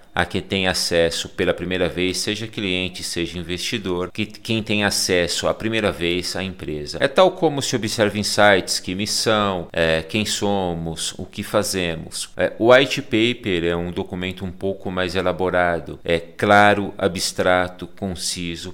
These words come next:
porém muito bem explicado, de modo que a pessoa ou o consumidor possa tomar decisões após ler esse documento.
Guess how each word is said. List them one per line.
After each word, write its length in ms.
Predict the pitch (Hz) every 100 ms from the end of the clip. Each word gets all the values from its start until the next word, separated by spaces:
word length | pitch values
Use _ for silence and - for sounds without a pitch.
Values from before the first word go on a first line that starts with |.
| -
porém 340 | 117 98 101
muito 560 | 98 92 101 110 104 98
bem 220 | 87 92
explicado, 880 | 90 - 90 87 90 90 82 69 71 -
de 180 | 90 101
modo 360 | 98 98 95
que 100 | 90
a 40 | 95
pessoa 600 | 107 - - 98 92 85 -
ou 220 | 90 87
o 40 |
consumidor 880 | - 113 113 - 117 104 87 85 87
possa 400 | - 98 98 98
tomar 580 | - 120 104 95 101 90
decisões 1040 | - 113 - 120 82 101 92 80 - -
após 680 | - 87 - 90 87 87 - -
ler 260 | 90 90
esse 180 | 82 -
documento. 640 | 87 85 80 78 78 -